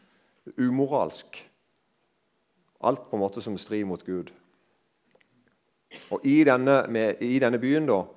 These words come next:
Korint, så var det altså en ung menighet, som også bar veldig preg av det. Det var folk fra all slags bakgrunner, kulturer og religioner, og som på en måte samlet da i, i, i en menighet. Og menigheten bar veldig preg av det. Og så har jeg skrevet her, og det er det er med som mitt hovedpoeng i kveld da,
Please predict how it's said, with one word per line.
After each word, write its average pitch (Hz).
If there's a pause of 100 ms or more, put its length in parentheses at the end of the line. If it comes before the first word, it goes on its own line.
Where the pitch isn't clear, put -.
(180)
Korint, 160
så 117
var 117
det 110
altså 104
en 101
ung 117
menighet, 95 (260)
som - (100)
også 151
bar 117 (180)
veldig 113
preg 113
av 90
det. 87 (160)
Det 110
var 113
folk 147
fra -
all 143
slags -
bakgrunner, 101
kulturer 107
og 90
religioner, 92 (1200)
og 98
som 110
på 101
en 98
måte 101
samlet 104
da 101
i, 90 (220)
i, 92 (240)
i 90
en 92
menighet. 82 (1500)
Og 101
menigheten 107
bar 101
veldig 98
preg 98
av 85
det. 73
Og -
så 143
har 143
jeg -
skrevet 143
her, 135
og 120
det 117
er 123
det -
er 104
med 113
som 117
mitt 107
hovedpoeng 98
i 85
kveld 92
da, 76